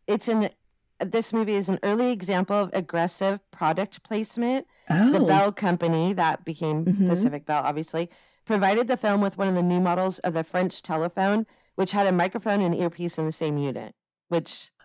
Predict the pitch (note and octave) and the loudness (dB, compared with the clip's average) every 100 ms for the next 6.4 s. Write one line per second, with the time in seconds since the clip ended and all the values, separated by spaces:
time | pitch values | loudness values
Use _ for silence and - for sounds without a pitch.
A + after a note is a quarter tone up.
0 | - G3 F#3 F3 G3 G3 B3 A#3+ F#3+ E3 | -2 0 2 4 6 8 8 8 8 6
1 | D#3+ D#3 D#3+ - F3 F3+ - - F#3+ G3 | 4 0 -4 -6 0 2 0 -2 0 2
2 | G3 A3 G3+ G3+ E3+ D#3+ D3+ D#3 D3+ D#3 | 2 0 0 0 2 2 2 0 -2 -4
3 | C3+ B2+ D3 _ _ F#3 G3 G3+ G3+ A3+ | -4 -4 -6 _ _ 0 4 6 8 6
4 | D3+ - _ _ _ - G3+ G#3+ A3 - | 4 -4 _ _ _ -2 2 2 -2 -10
5 | _ - F#3 F3 G3+ G#3 G#3+ G3+ F3 F3 | _ -4 0 0 2 2 4 0 0 0
6 | E3+ F#3+ G3+ | 2 2 0